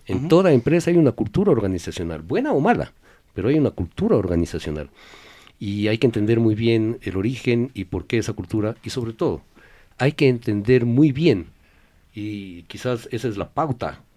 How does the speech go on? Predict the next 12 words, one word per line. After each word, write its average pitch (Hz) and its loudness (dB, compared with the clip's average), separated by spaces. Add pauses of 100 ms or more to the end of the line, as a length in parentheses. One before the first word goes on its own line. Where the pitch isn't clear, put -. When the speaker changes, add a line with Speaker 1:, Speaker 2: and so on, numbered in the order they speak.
Speaker 1:
para 87 -4 (180)
trazar 101 2
una 113 6
hoja 120 0
de 107 2
ruta, 107 0 (640)
cuál 156 -2
es 135 -4
la 123 2
estructura 147 0
de 110 0
valores 104 0